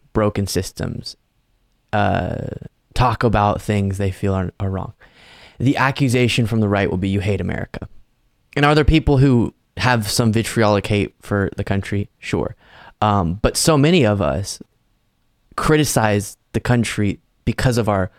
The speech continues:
love for our home, our country, and wanna make it better. And that's why we criticize it. Just like how you would want the best for a family member you love and wanna make them better. Same thing with, uh, the country that you love and, and your country. And that never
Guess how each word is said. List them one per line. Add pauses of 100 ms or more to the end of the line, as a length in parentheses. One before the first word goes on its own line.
(160)
love
for
our
home, (120)
our
country, (340)
and
wanna
make
it
better.
And
that's
why
we
criticize
it.
Just
like
how
you
would (300)
want
the
best
for
a
family
member
you
love
and
wanna
make
them
better.
Same
thing (400)
with,
uh,
the
country
that
you
love
and,
and
your
country.
And (800)
that
never